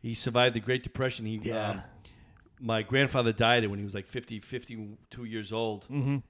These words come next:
Speaker 1: And my father had to be the household of the family,
Speaker 2: Yeah.
Speaker 1: raising his brothers and taking care of his mom.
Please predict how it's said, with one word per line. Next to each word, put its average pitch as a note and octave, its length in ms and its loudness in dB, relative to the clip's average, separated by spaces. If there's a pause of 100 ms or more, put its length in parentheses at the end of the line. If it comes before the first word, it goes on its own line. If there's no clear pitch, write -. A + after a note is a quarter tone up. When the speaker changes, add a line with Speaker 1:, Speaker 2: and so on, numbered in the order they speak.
(160)
Speaker 1:
And G#2 420 -6
my G#2+ 140 0
father A#2+ 320 4
had A2+ 160 2
to G#2 40 -2
be A2+ 100 0
the G#2+ 100 0
household A2+ 380 2
of G#2+ 40 -6
the G2+ 60 -8
family, A#2 420 -2
Speaker 2:
Yeah. A#2 160 2
Speaker 1:
raising A2 300 0
his G2+ 120 -6
brothers G#2+ 380 -6
and G#2 240 -10
taking A2 180 -8
care A2 140 -8
of G#2 60 -12
his G2+ 120 -18
mom. A2+ 280 -10